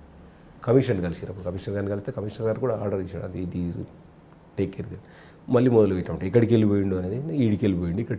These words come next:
టీ తాగాడు. టీ తాగినప్పుడు ఎవరు అంటే, క్లూ అంటారు దీన్ని, మనం, మన పోలీసులో చెప్పాలంటే లాంగ్వేజ్లో క్లూ. టీ తాగినప్పుడు ఎవరు వచ్చారంటే, ఈయనతో పాటు ముగ్గురు, నలుగురు వచ్చారు.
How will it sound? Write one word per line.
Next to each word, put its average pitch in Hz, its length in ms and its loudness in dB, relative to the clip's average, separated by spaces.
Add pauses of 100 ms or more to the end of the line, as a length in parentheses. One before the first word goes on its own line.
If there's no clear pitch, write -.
(120)
టీ 107 140 2
తాగాడు. 82 440 -6 (760)
టీ 180 160 8
తాగినప్పుడు 151 480 6
ఎవరు 107 100 -2
అంటే, 85 160 -6 (120)
క్లూ 165 200 10
అంటారు 104 220 6
దీన్ని, 87 240 -2
మనం, 87 140 -8
మన 92 280 -10
పోలీసులో 110 320 -2
చెప్పాలంటే 104 380 -2
లాంగ్వేజ్లో 104 340 -2
క్లూ. 135 220 -6 (180)
టీ 160 120 4
తాగినప్పుడు 127 500 2
ఎవరు 113 120 0
వచ్చారంటే, 107 420 -4
ఈయనతో 113 340 -2
పాటు 101 280 -4
ముగ్గురు, 113 320 -4
నలుగురు 90 320 -6
వచ్చారు. - 260 -14